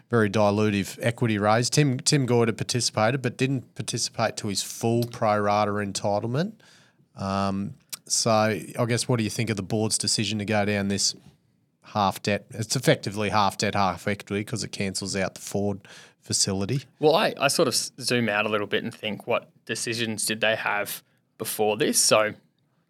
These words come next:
Speaker 2: we saw the rhetoric that Albemarle had kind of, um, withdrawn from the, the, the process. And, uh, you know, that might have been a bit of a joint decision with Liontown, given the complexities to executing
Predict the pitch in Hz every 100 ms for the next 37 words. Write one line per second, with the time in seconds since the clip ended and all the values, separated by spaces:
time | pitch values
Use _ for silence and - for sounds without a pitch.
0 | _ _ _ _ 139 160 170 110 104 104
1 | - 104 - 107 101 98 95 101 101 98
2 | 98 _ _ - 101 95 98 104 _ _
3 | _ - 135 120 120 117 113 113 110 -
4 | 104 107 101 - - - _ - 107 107
5 | 107 101 - - - 117 101 101 67 -
6 | _ - - _ - 110 110 107 - 107
7 | 98 110 - - - - _ - 131 127
8 | 123 - - _ _ _ _ _ _ _
9 | _ _ - - - 139 107 127 143 135
10 | 120 104 101 101 101 101 101 - - 127
11 | 123 127 120 131 120 113 113 113 110 107
12 | 101 101 113 104 104 110 104 104 - 113
13 | - - 90 -